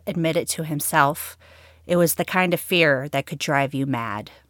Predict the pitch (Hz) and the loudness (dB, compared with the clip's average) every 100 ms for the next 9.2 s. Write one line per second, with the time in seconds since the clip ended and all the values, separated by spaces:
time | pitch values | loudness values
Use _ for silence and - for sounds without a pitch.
0 | _ _ _ _ _ _ _ _ _ _ | _ _ _ _ _ _ _ _ _ _
1 | - - - - - - - 294 320 320 | -20 -20 -20 -20 -6 0 6 6 6 2
2 | 254 214 208 196 196 190 185 190 190 185 | 6 8 8 6 6 6 6 0 0 4
3 | 170 175 - 175 156 147 131 117 92 - | 4 4 0 -2 2 2 2 2 -2 -6
4 | - - - 143 131 123 135 - 156 151 | -6 -6 -4 -4 -2 -2 -4 -2 0 2
5 | 139 143 139 156 151 160 170 - 165 - | 2 0 0 0 -2 0 0 2 0 0
6 | 170 156 156 143 156 151 147 143 160 156 | 0 2 2 2 4 4 4 2 2 0
7 | - 156 151 147 - 156 151 - 156 151 | 2 4 4 2 -2 -4 -4 -2 -2 0
8 | 147 135 135 - 143 139 - 139 127 131 | -2 -2 -2 0 0 0 -2 -2 -2 -4
9 | 123 139 | -2 -4